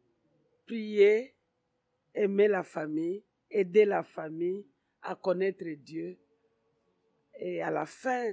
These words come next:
du, de ces jours, que la famille retourne auprès du Seigneur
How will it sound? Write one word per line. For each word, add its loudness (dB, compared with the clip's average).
du, -10
de -12
ces -4
jours, -12
que -10
la -6
famille -6
retourne -8
auprès -8
du -14
Seigneur -10